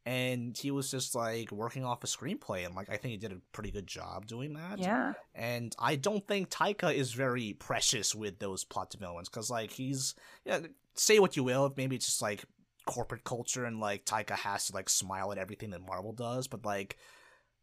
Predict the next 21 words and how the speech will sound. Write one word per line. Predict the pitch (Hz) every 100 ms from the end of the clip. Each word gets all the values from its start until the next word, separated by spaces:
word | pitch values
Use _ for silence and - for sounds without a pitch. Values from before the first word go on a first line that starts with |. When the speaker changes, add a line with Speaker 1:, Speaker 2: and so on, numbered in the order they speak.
| -
Speaker 1:
yo, | 160 233
he | 151
was, | 233 269 -
he | -
was, | 233 247 196
like, | 170 160
just | 156 -
chilling | - 165 214 180
on | 143 135
the | 123
Endgame | 180 180 170 143
set | - 151
in | 180
a | 131
mocap | 107 165 202 117 107
suit, | - 101 104 98
you | 110
know? | 107 123 202
<laughs> | 330
Like, | 113 170 160
he, | 269 165 - 165 - 196